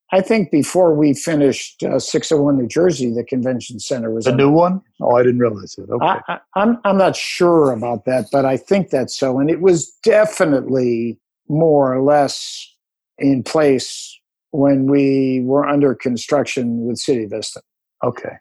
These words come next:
Speaker 1: Because it turned out that the, the city didn't want any parking, but the city did have a bunch of other objectives that they wanted for that city-owned land. And it was a difficult,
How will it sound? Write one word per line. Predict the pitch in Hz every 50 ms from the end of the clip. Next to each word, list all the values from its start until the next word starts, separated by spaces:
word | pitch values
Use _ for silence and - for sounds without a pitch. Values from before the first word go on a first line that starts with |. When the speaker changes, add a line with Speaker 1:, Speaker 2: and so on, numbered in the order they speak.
| _
Speaker 1:
Because | - 151 131 151 165 151 147
it | 165 170 -
turned | - - 196 208 196 165
out | 160 165 165 156 139 123 123 - - _ _ _ _ _ _ _ _ -
that | 143 135 120
the, | - 160 139 131 139 139 - _
the | - 131 135
city | 123 - - 175 156 143 139 127
didn't | 117 143 147 147 135 127
want | 135 139 143 139 143
any | 139 135 135 123 107
parking, | - 147 143 147 139 - - - - 202 196 - _ _ _ _ _ _ _ _ _ _ _ _
but | - 147 147 147 147 143 139 - -
the | 139 139 143
city | - - 185 170 151 143 135
did | 123 156 156 147 139
have | 139 143 147 139 131
a | 127
bunch | 104 147 151 147 139 - -
of | 127 123
other | 143 160 156 151 143 131 123
objectives | 117 110 - - 143 123 - - 139 123 117 113 104 110
that | 131 127 113 -
they | - 135 131 123 120 127 123 120 113 110 - _ _ _ _ _ _ _ -
wanted | 139 127 143 147 143 139 127 113 117
for | - - 143 139 131 127
that | 123 131 127 123 120
city-owned | - - - 151 143 135 131 127 127 127 123 113 117
land. | 117 127 147 160 170 156 135 117 113 113 127 139 - - - _ _ _ _ _ _ _ _ _ _ -
And | - 143 139 139 143 139 139 139 139 139 135 131 127 131 - _ _ _ _ _ _ _ _ _ -
it | 185 185 190 185
was | 196 190 175 147 147
a | 160 147
difficult, | 135 110 - 156 175 175 - 226 214 208 - - 196 202 196 190 190 -